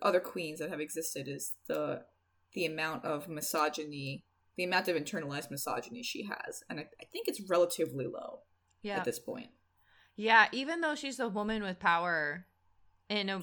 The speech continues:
Speaker 2: in, in a way that, like, a lot of other women don't have power in Westeros, you know?
Speaker 1: Mm-hmm.
Speaker 2: She's a, she's a Targaryen queen. She's got a dragon.
Speaker 1: Mm-hmm.
Speaker 2: Um, she still has a lot of compassion
Speaker 1: Yes.
Speaker 2: for and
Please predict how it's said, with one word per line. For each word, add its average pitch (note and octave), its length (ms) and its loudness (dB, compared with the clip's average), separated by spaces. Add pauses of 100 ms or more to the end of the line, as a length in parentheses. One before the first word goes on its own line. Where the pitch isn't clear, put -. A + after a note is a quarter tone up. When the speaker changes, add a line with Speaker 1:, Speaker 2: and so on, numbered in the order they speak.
Speaker 2:
in, F#3 280 -4 (100)
in F3+ 140 -2
a F3 60 0
way E3+ 220 2
that, E3 160 -2
like, F3 220 -2
a - 60 -4
lot D#3+ 400 4
of F3+ 100 0
other B3 280 2
women C#4 300 -2
don't G#3 220 0
have C4 220 0
power E4 420 0 (300)
in D#4 100 -4
Westeros, F#4 540 -2
you C4+ 80 0
know? D4 120 4
Speaker 1:
Mm-hmm. D#3+ 120 -2
Speaker 2:
She's B3 180 -6
a, B3 100 -4 (100)
she's G#3 240 -6
a G#3 40 -6
Targaryen F3+ 480 0
queen. G#3 300 -2
She's F3+ 160 -6
got D#3+ 120 2
a E3+ 60 -2
dragon. F3 440 2 (300)
Speaker 1:
Mm-hmm. G#3+ 260 0
Speaker 2:
Um, F3 560 0 (720)
she - 320 -2
still A#3+ 300 0
has A#3 240 4
a A#3 80 2
lot F#3 360 8
of G3 320 0
compassion F#3+ 920 0 (680)
Speaker 1:
Yes. C4 140 2
Speaker 2:
for C4+ 300 6
and G3+ 240 2